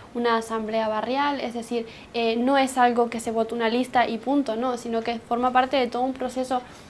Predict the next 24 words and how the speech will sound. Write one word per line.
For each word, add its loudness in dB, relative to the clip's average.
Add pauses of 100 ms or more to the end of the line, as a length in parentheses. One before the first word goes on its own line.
(280)
político 4
y 4
social -2
que -2
está -2
muy 2
incrustado 0
en 0
la, 0
en -2
el 2
propio 0
día 2
a 0
día, -4
¿no? -6 (420)
Y 2 (220)
tan 8
incrustado 4
está 2 (840)
que, 6
que, -4
bueno, 2
como, 0